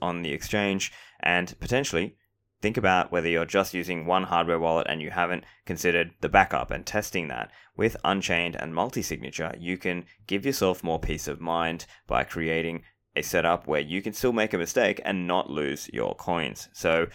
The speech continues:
if you're interested, go to unchained dot com. They've got a concierge onboarding program that can help you get started easily with multi-signature, where they will ship you two hardware wallets, they'll do a call with you and deposit a thousand dollars of Bitcoin in your vault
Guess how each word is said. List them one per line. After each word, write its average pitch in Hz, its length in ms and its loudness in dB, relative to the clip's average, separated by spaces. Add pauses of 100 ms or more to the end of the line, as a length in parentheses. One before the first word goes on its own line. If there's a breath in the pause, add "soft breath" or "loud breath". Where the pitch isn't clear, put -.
(240 loud breath)
if - 160 -4
you're 131 100 2
interested, 113 460 -2
go 82 140 6
to 67 200 2
unchained 95 640 0
dot 69 240 -2
com. 101 360 -2
They've 82 160 0
got 69 180 0
a 69 60 -6
concierge 98 640 0
onboarding 82 480 0
program 87 460 0
that 67 240 -4
can 73 140 -10
help - 300 0
you 76 280 -2 (260 soft breath)
get 113 160 2
started 85 540 4
easily 85 560 -2
with 65 200 -4
multi-signature, 69 800 -6
where 64 160 -4
they 71 160 0
will 80 140 -2
ship - 260 -4
you 113 100 -2
two 98 200 0
hardware 85 320 2
wallets, 80 340 0
they'll 73 160 -4
do 87 140 0
a 110 40 2
call 90 280 0
with 82 180 -4
you 82 220 -2 (260 loud breath)
and 117 180 4
deposit 85 420 -2
a - 20 -16
thousand 85 340 2
dollars 90 260 2
of 95 140 -8
Bitcoin 78 480 -6
in 90 260 -6
your 78 240 -2
vault 65 400 -2